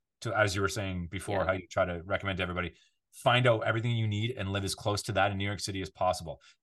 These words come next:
Speaker 2: Yeah.
Speaker 1: Like, if you live in a city like L A, you've gotta drive everywhere. So it doesn't really matter that much.
Speaker 2: I know.
Speaker 1: I mean, except
Speaker 2: Totally.
Speaker 1: for gas.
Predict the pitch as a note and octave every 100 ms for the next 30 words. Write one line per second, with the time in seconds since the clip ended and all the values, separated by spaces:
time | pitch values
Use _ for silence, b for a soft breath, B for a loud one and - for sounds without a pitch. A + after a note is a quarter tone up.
0 | _ F3+ A2+ G#2 - B2+ B2 C3 C3 G#2+
1 | B2 A#2 A2 G2 - G2 F#2 A2+ G#2+ F#2+
2 | F2 F2 F#2 F#2 D#2+ D#2 D#2+ E2+ - F2
3 | F#2+ A2+ A#2 F#2+ G2+ D3+ F2 D2+ C#2+ -
4 | - E3 D#3+ F3+ B3 - G2+ F#2 G#3 A#3
5 | F3 G#2 F2+